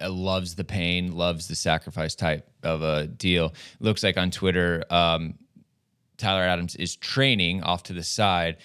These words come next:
and will be back with the squad in two weeks is his current kinda track on that. So, uh, you know, n-, not, not the worst. Uh, Olise's been tossed in the mix as well.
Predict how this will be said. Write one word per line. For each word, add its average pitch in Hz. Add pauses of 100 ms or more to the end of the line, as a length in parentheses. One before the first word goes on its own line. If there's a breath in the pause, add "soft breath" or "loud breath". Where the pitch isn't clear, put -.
(160 loud breath)
and 90
will 90
be 87
back 87
with 90
the 90
squad 85
in 87
two 85
weeks 78
is 80
his 80
current - (260 loud breath)
kinda 71
track 69
on 67
that. 69
So, 71 (440 loud breath)
uh, -
you -
know, 110
n-, 113
not, 113
not 98
the 85
worst. 85 (280 loud breath)
Uh, 101
Olise's 135
been 131
tossed 127
in 127
the 123
mix 123
as 104
well. 110